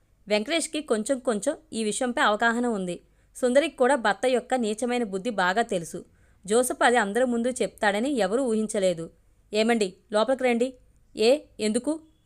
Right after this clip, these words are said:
"రండి అంటే రండి." భర్తను లోపలికి లాక్కెళ్ళింది సుందరి. "సుందరి, ఇతని దగ్గర నేను నిజంగా కమిషన్ అడగలేదు. ఇలా చూడండి, మీ నీచమైన గుణం నాకు, నా తమ్ముడికి తెలుసు.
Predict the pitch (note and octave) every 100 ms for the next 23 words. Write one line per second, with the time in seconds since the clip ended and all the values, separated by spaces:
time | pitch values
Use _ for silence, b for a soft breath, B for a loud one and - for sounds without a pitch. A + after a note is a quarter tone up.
0 | - G#3 A#3 C4+ B3 D4 A#3 G3+ G#3 -
1 | _ _ _ _ - G#3 G3+ D#4 C#4 A3
2 | B3+ B3+ C4+ G3+ G3 A#3+ G#3+ G#3+ C4+ A3
3 | F#3+ F#3 E3+ _ _ _ _ - B3+ A#3+
4 | C#4 E4 - - A#3 A#3+ G#3+ A3 D4+ C4+
5 | A3+ G3 G#3+ B3 C#4 A3 G#3 A3 C4 G3+
6 | G#3 G3+ F3 F3 _ _ _ _ A3 A#3+
7 | B3 A#3+ B3 A#3+ C4+ D4+ _ _ - B3
8 | A#3 A#3+ D4+ D#4 D4 G#3 A3 B3 G#3+ F#3+
9 | B3+ D#4 _ - A#3 A#3 G#3 A#3 C#4+ A#3+
10 | F#3 -